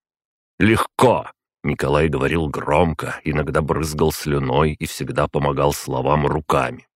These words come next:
«Все демоны тупые, голодные твари! У них нет разума, это все знают! Они не могут чего-то задумывать, вести изыскания, заниматься наукой. Они монстры, которые могут только жрать и пить кровь.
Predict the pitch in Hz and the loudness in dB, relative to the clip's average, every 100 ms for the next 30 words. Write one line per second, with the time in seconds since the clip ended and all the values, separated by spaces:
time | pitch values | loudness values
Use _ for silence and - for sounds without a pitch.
0 | _ _ - 90 73 82 104 92 92 - | _ _ -6 -4 -2 2 4 4 4 2
1 | 92 - 139 101 78 90 101 87 90 101 | 0 2 2 4 2 2 4 4 4 4
2 | 92 110 120 78 69 - _ - 175 139 | 4 4 4 2 -6 -16 _ 0 2 4
3 | 123 135 98 101 92 71 69 65 78 87 | 4 2 4 2 2 0 -2 -2 0 0
4 | - 107 82 80 78 65 - - _ - | 0 -2 0 0 0 0 -6 -16 _ -2
5 | 104 92 107 120 90 107 - 101 90 90 | 2 6 6 6 6 2 2 2 2 2
6 | 80 76 78 104 98 71 - - 104 - | 0 2 4 6 4 2 -4 -2 -2 -2
7 | 90 78 78 - - 73 98 85 64 67 | -2 -2 -4 -6 -2 2 2 0 -2 0
8 | 92 107 98 - 98 110 120 110 - 73 | 4 4 2 0 2 4 4 2 2 0
9 | 65 _ _ - 104 107 113 131 110 82 | -2 _ _ 0 4 6 8 6 4 0
10 | - 87 76 80 95 87 95 101 80 - | -2 -2 0 0 2 4 6 4 2 0
11 | 98 85 90 85 92 107 85 92 87 92 | 0 2 2 4 4 2 0 -4 -4 -4
12 | - 107 107 76 - | 0 4 4 2 -4